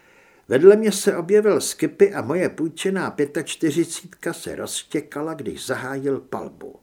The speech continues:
Bia zavrčela a zvedla svůj potrhaný šedý plášť, aby si chránila tvář. Pokračoval jsem ve střelbě, dokud se neskrčila a nestáhla směrem, odkud přišla.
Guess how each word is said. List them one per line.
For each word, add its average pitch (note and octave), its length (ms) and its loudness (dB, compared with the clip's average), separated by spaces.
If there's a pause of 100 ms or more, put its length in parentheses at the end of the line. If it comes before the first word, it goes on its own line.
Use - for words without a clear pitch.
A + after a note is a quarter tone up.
(600)
Bia F#3 280 6
zavrčela E3+ 720 0
a F#3+ 160 -8
zvedla C#3 420 -2
svůj F3+ 300 0
potrhaný D3+ 640 -4
šedý E3+ 360 -4
plášť, C3+ 540 -6
aby C#3 180 -6
si D#3 180 -6
chránila C3+ 600 -6
tvář. - 640 -8 (680)
Pokračoval C3+ 640 0
jsem C#3 300 -4
ve A#2+ 80 0
střelbě, C#3+ 560 -2
dokud C3+ 360 0
se A#2 120 -6
neskrčila C3+ 720 -6
a - 140 -10
nestáhla C3 640 -6
směrem, C#3 560 -6
odkud - 380 -10
přišla. - 640 -10